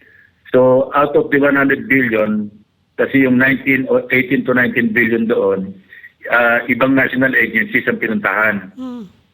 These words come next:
Speaker 1: Yung eighty-one na naiwan para sa D P W H, fifty-two billion yung hinandle niya personally. Yung twenty-nine billion, ang sabi niya, ah, si Olaivar yun, directly with, ah, Bonoan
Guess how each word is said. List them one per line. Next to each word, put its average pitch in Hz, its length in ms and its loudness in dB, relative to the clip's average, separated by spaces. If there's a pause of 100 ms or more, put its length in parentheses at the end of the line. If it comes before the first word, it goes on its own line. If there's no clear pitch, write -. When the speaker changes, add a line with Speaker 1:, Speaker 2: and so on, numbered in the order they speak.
Speaker 1:
Yung 143 320 2
eighty-one 151 340 0 (380)
na 139 160 2
naiwan 123 480 2
para 120 160 0
sa 117 160 0
D 120 160 2
P 113 80 0
W 113 400 0
H, 104 240 0 (560)
fifty-two 143 400 0
billion 135 400 2
yung 135 180 2 (220)
hinandle 123 480 2
niya 120 240 2
personally. 104 720 -2 (320)
Yung 127 160 2
twenty-nine 139 560 0
billion, 113 480 0
ang 110 160 -6
sabi 117 320 0
niya, 98 320 -2 (480)
ah, 113 240 2
si 123 560 4
Olaivar 127 400 2
yun, 104 560 0 (280)
directly 120 680 0
with, 110 260 -2
ah, 107 240 0
Bonoan 107 720 -2